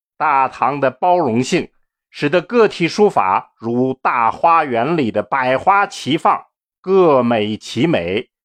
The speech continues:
互相补充，篆书的热潮便形成了。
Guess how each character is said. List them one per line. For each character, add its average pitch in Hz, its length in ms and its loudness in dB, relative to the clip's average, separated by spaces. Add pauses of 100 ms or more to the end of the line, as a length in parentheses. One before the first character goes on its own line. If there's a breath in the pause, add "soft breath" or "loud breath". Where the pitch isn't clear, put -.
互 127 400 -2
相 175 340 -4
补 76 240 -20
充， 170 280 -8 (1800)
篆 202 440 2
书 196 280 2
的 170 120 2
热 190 260 4
潮 - 460 0
便 117 320 -2
形 95 280 -4
成 98 240 -4
了。 - 260 -4